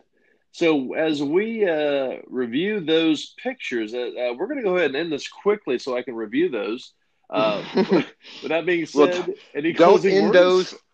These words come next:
Speaker 2: Listen, please, please think about the A T and T girl and not the tranny from three episodes ago. Let's do that. Let's, let's keep it clean.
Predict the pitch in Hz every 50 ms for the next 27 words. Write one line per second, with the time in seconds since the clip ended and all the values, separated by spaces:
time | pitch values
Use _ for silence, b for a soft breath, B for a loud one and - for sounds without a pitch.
0 | _ _ _ 131 120 147 143 - - 180 202 220 190 - - - 175 196 208 -
1 | - 185 175 - 175 - 156 147 - 135 131 156 156 147 - - 139 143 131 117
2 | - 143 147 131 120 120 120 117 113 107 107 104 101 101 104 101 104 117 143 156
3 | 165 160 - 135 120 - - - 131 127 123 120 123 123 117 - 120 104 - 107
4 | 110 107 104 92 - 87 - 82 85 80 87 85 69 60 65 - _ _ _ _
5 | _ _ _ _ _ 104 110 - - - 110 104 98 98 92 82 - - 98 98
6 | 98 - _ _ _ _ _ _ _ _ - - _ - 123 110 147 131 - -
7 | 143 143 143 143 147 160 151